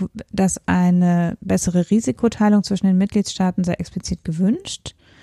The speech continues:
aber das bedarf keiner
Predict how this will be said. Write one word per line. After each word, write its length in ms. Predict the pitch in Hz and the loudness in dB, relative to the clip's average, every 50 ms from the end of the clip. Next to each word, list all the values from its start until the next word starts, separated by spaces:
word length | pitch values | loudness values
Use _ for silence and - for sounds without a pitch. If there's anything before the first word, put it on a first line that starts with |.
| - - - - - _ _ _ _ _ _ | -20 -20 -20 -20 -20 _ _ _ _ _ _
aber 460 | - 220 185 208 226 240 233 233 233 214 | -2 0 2 4 4 4 4 4 4 2
das 260 | 208 196 196 214 - - | 2 0 0 0 -2 -2
bedarf 640 | - 202 170 - 180 170 180 190 202 - - - _ - | -4 -4 -2 -2 0 0 0 0 0 -2 -4 -10 _ -16
keiner 760 | - - 190 185 190 208 214 214 214 208 208 208 214 220 | -8 -4 0 2 2 4 4 4 4 4 2 2 0 -2